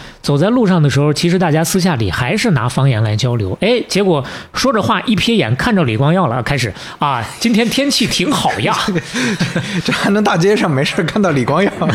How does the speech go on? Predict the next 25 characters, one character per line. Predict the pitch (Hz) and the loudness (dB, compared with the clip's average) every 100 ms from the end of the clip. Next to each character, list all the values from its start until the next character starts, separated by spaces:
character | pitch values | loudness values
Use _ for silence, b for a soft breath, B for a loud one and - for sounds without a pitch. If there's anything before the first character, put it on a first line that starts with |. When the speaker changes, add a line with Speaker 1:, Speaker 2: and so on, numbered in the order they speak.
| 180 233 | 0 0
Speaker 1:
那， | 214 180 160 | -2 -2 -2
这 | 226 254 | 0 0
就 | 247 | 0
在 | 214 | 2
大 | 190 | 2
街 | 175 | 2
上 | 185 156 | 2 2
溜 | 156 | 2
达 | 175 | 2
嘛， | 110 | 2
Speaker 2:
嗯。 | |
Speaker 1:
他 | 147 | 2
经 | 170 | 2
常 | 175 | 2
会 | 180 | 0
碰 | 208 | 0
到 | 170 127 | 2 2
类 | 127 | 0
似 | 135 | 0
这 | 131 | 2
样 | 117 | 2
的 | |
情 | 110 98 | 2 0
况。 | 101 | 0
Speaker 2:
OK。 | 104 | -2